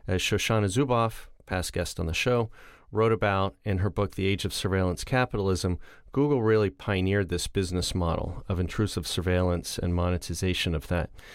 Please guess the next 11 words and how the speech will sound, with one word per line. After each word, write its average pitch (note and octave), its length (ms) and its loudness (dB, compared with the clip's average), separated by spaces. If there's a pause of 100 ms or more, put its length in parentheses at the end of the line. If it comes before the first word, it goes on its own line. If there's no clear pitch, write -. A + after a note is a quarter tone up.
(300)
Second, D3 520 0
you G#2+ 100 2
write, G2+ 400 2 (220)
the F#2 380 2
terrorist A2+ 460 2
attacks G2 520 -2
of - 120 -6
September G2+ 540 0
eleventh G#2+ 560 2 (260)
kicked - 280 -2
off F#2 300 0